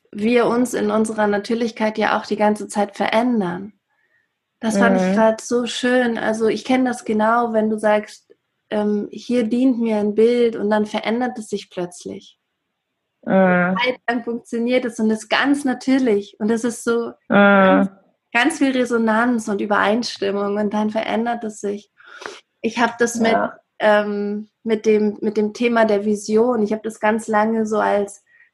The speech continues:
Speaker 1: dieses Licht im Außen gesehen, weißt du, diesen Stern im Außen, dem du
Speaker 2: Ja.
Speaker 1: folgst. Und irgendwann hatte ich so dieses, diesen Moment, wo ich gemerkt hab, meine Vision ist das Licht, was in mir ist.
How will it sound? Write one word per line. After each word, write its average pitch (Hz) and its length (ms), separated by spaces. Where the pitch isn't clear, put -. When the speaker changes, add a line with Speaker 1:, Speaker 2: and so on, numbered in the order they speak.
Speaker 1:
dieses 220 300
Licht 233 340
im 226 160
Außen 240 500
gesehen, 214 320
weißt 208 200
du, 220 40
diesen 214 240
Stern 208 680
im 220 120
Außen, 226 520
dem 226 140
du 190 40
Speaker 2:
Ja. 180 480
Speaker 1:
folgst. - 280
Und 233 120
irgendwann 254 600
hatte 240 100
ich 226 140
so 226 100
dieses, 220 560
diesen 226 300
Moment, 220 500
wo 208 60
ich 208 160
gemerkt 208 380
hab, 208 140
meine 208 340
Vision 220 480
ist 214 180
das 208 140
Licht, 208 320
was 214 140
in 208 340
mir 247 400
ist. 196 420